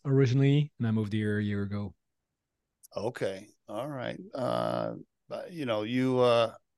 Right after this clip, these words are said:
Speaker 2: your accent, of course, is there, but not as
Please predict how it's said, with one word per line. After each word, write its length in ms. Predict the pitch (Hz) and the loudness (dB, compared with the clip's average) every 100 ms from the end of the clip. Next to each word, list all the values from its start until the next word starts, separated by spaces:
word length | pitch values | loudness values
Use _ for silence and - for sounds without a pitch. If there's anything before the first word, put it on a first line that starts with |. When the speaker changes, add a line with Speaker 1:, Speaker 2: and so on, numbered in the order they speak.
| _ _ _ _ - | _ _ _ _ 0
Speaker 2:
your 180 | 127 - | 0 4
accent, 440 | 135 165 - 160 131 | 4 4 4 4 4
of 80 | - | 4
course, 300 | 139 120 123 | 2 2 0
is 260 | 110 107 | -2 -2
there, 460 | 131 180 220 151 120 | 4 8 10 8 8
but 240 | 110 110 - | 6 2 0
not 380 | 120 131 175 175 | 0 4 6 6
as 420 | 160 139 - | 4 4 0